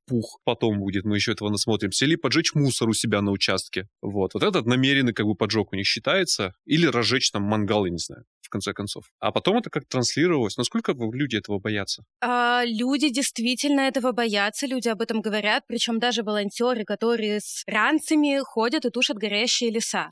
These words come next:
Speaker 1: Чего говорят?
Speaker 2: Они говорят, что, ну, скорее всего, это диверсия, мы не понимаем, почему власти не разрешают нам об этом говорить, но вот мы же смотрим, мы же наблюдаем, не могло в разных местах одновременно вспыхнуть. Хотя, например, как рассказывали про Сосьву,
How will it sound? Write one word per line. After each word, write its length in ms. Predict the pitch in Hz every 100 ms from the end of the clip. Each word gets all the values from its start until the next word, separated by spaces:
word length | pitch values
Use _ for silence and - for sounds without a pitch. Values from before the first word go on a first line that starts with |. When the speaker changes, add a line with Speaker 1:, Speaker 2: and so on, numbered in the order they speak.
| -
Speaker 1:
Чего 160 | - 110
говорят? 360 | 104 98 98 - _
Speaker 2:
Они 300 | 233 220 226
говорят, 400 | 208 220 220 214
что, 340 | - - 220 214
ну, 100 | 220
скорее 400 | - 233 247 233
всего, 340 | - 214 202
это 140 | 196
диверсия, 640 | 180 185 196 294 294 - 226
мы 140 | 208
не 100 | 202
понимаем, 420 | - 202 208 196
почему 280 | 185 - 202
власти 340 | 185 196 190 190
не 120 | 190
разрешают 500 | 190 - - 196 185
нам 160 | 175 175
об 120 | 170
этом 200 | 180 175
говорить, 520 | 165 170 202 311 - -
но 120 | 214
вот 140 | 196 214
мы 140 | 233
же 100 | 208
смотрим, 520 | 196 208 233 - 240
мы 100 | 208
же 100 | 202
наблюдаем, 640 | 190 175 175 196 262 277 202
не 100 | 214
могло 380 | 214 214 240
в 60 | 202
разных 400 | 196 196 185 -
местах 420 | 277 - 254 339
одновременно 500 | 185 180 196 262 220
вспыхнуть. 600 | - - 190 - - - -
Хотя, 640 | - 226 254 254 254 240 -
например, 540 | 226 226 220 233 226 202 _ _ _
как 200 | 226 226
рассказывали 540 | 208 - 233 226 196 190
про 160 | 202
Сосьву, 600 | - 269 403 - 208 185